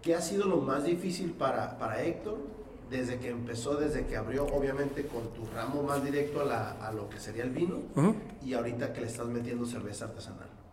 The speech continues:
Speaker 1: ¿Qué ha sido lo más difícil para Héctor?
Speaker 2: De la, de las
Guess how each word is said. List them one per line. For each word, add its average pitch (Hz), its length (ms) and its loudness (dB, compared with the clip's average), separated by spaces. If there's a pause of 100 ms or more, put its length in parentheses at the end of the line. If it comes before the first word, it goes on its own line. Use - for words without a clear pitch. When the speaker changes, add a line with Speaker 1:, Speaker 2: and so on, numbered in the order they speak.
(140)
Speaker 1:
¿Qué 131 120 -8
ha - 20 -4
sido 143 240 0
lo 127 60 2
más 117 200 0
difícil 127 360 -2
para 101 240 -4
Héctor? - 240 -8 (420)
Speaker 2:
De 175 240 12
la, 175 180 12
de 170 200 12
las 151 600 12